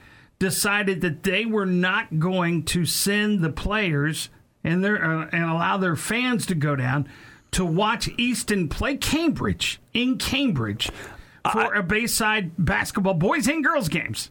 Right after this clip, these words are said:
Speaker 1: Okay.
Speaker 2: Yeah, I, you have to fill me in
Speaker 1: All right.
Speaker 2: because I know some. I,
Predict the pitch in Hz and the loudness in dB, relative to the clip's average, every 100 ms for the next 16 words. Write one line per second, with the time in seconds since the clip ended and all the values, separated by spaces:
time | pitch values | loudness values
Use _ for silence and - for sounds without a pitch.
0 | - 151 139 185 202 196 190 180 196 196 | -6 -4 -2 0 2 4 4 4 4 4
1 | 233 226 190 208 180 170 165 143 143 165 | 2 0 0 2 2 2 2 2 2 2
2 | 175 196 - 202 185 160 | 2 2 2 2 2 2